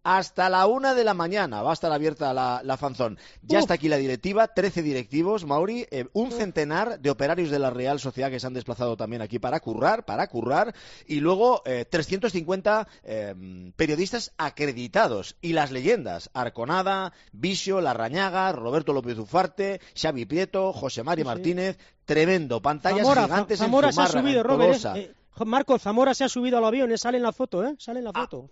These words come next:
Speaker 1: ah, pues mira, me parece estupendo, la verdad.
Speaker 2: Sí,
Speaker 1: Eh,
Speaker 2: sí.
Speaker 1: honestamente, me
Speaker 2: Tu
Speaker 1: parece
Speaker 2: ídolo.
Speaker 1: que, que Zamora,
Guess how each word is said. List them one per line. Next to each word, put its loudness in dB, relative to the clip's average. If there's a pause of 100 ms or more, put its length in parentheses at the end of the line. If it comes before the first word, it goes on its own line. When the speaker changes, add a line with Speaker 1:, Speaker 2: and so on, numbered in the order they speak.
(140)
Speaker 1:
ah, -2
pues -6
mira, -2
me -12
parece -2
estupendo, -4
la -2
verdad. -2
Speaker 2:
Sí, -20 (100)
Speaker 1:
Eh, -6
Speaker 2:
sí. -20
Speaker 1:
honestamente, -4 (200)
me -6
Speaker 2:
Tu -14
Speaker 1:
parece 2
Speaker 2:
ídolo. 4
Speaker 1:
que, -2
que -10
Zamora, -2